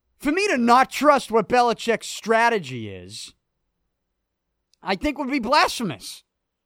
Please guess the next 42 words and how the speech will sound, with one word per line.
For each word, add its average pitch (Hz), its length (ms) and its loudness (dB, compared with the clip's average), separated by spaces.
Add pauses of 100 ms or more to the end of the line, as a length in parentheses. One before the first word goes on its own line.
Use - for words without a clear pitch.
(340)
for 277 80 0
me 285 140 -2
to 214 100 -2
not 190 260 -2
trust 147 360 -6
it. 113 140 -20
I 294 160 2
trust 330 460 2
it. 349 240 -2
I 285 120 2
trust 330 380 0
what 320 120 -8
Belichick's 262 480 2
doing 208 340 -2
or 214 160 -2
not 185 400 -2
doing. 123 300 -4 (680)
First 359 340 -4
off, 277 260 6
let's - 420 -6 (300)
talk 311 200 2
about 294 140 4
what 262 100 2
he's 202 100 -6
not 302 300 2
doing. 160 280 -4 (1500)
They 277 200 0
lose 320 400 -2
Trey 302 320 2
Flowers 214 720 -2 (760)
to 302 100 -4
the 262 100 -2
Detroit 226 460 -4
Lions. 165 460 -6
They 269 160 0
lose 311 400 -2
Trent 302 380 -4
Brown 233 400 -2
to - 80 -6
the 208 80 -4
Oakland 190 440 -2
Raiders. 170 580 -4